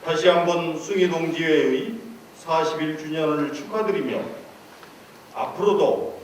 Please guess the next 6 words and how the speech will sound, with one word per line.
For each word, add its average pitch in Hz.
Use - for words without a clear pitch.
탈북민과 160
남한 175
주민을 185
이어주는 165
소통의 208
역할과 139